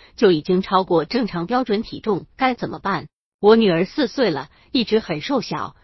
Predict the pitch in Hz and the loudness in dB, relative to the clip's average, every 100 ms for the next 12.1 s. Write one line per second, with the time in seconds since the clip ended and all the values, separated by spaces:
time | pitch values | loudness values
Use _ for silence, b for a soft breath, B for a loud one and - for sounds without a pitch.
0 | _ 185 175 240 196 294 277 262 165 - | _ -2 0 -2 -2 -4 0 -2 0 0
1 | 196 160 135 247 262 233 175 226 143 127 | 0 -2 -6 -4 -4 -4 -6 -4 -6 -8
2 | b b - - 294 190 135 190 156 170 | b b -6 -2 -2 -2 -2 -2 -2 -4
3 | 226 170 - 175 180 147 - _ _ _ | -6 -8 -2 -2 0 -4 -8 _ _ _
4 | _ _ _ _ _ _ - 202 226 330 | _ _ _ _ _ _ -2 0 2 2
5 | 330 240 165 - 233 285 185 - 202 131 | 2 2 -4 -6 -4 -2 -2 -2 -2 -2
6 | _ _ _ _ - 202 196 - 170 185 | _ _ _ _ -2 0 0 -2 -6 -6
7 | 311 220 - 156 196 160 - 277 - 240 | -4 -6 -8 -10 -8 -6 -6 -6 -4 -6
8 | - b b 180 170 247 262 208 - 143 | -6 b b -4 -2 -2 0 -2 -4 -8
9 | 170 151 - 277 262 156 - 165 - 147 | -8 -6 -6 -4 -4 -6 -6 -8 -4 -4
10 | 175 b b b 196 180 - 208 311 311 | -6 b b b -2 0 0 0 0 -2
11 | 135 151 240 214 165 151 175 - 135 131 | -4 -8 -8 -6 -4 -4 -4 -6 -10 -10